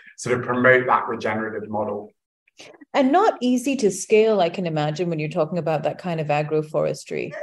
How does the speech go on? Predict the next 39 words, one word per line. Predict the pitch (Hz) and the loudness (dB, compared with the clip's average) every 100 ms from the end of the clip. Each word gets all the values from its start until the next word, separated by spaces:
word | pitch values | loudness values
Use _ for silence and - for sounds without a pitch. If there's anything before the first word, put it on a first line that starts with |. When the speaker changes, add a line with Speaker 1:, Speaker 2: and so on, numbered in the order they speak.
| - | 4
Speaker 1:
In | 214 | 6
some | - 214 226 | 6 6 6
ways, | 226 202 190 | 8 8 8
not | 180 175 | 6 6
easy | 185 175 | 4 4
to | 180 | 0
scale, | - 196 214 180 | 2 4 6 6
but | 175 170 - - _ | 6 4 0 -16 _
i-, | 180 | -2
in | 175 175 | 0 0
terms | 156 170 165 | 0 0 0
of, | 160 156 | -4 -4
you | 160 | -2
know, | 151 | -2
you, | 151 170 196 | 0 -2 -2
it's | - 151 143 | -4 -4 0
not | 180 180 - | 2 4 2
a | |
commodity | - 147 165 151 143 | -6 -4 -4 -4 -6
crop | - 147 - - | -2 0 0 -4
that's | - | -12
just | 147 - | -8 -4
on | 147 139 | -2 0
the | |
market | 135 131 131 - 131 | 0 0 0 -2 -6
already | 123 123 120 120 | -4 -2 -4 -4
and | 117 | -6
you | 120 120 | -8 -6
can | 113 | -6
just | 113 113 | -4 2
buy | 113 113 110 | 6 6 4
it. | 113 - | 0 -4
And, | 113 113 - _ _ _ _ 214 | -8 -10 -14 _ _ _ _ 6
but | 190 - - - - _ _ _ - | 8 6 2 -6 -16 _ _ _ 2
jackfruit | 160 156 - - 160 147 | 4 4 0 0 2 4
is | 139 | 2
incredibly | 135 - - - 190 160 131 131 131 | 0 -4 -8 -2 2 2 2 0 0
high | 131 113 | 0 0
yielding. | 113 117 117 147 123 | -2 -2 0 -2 -4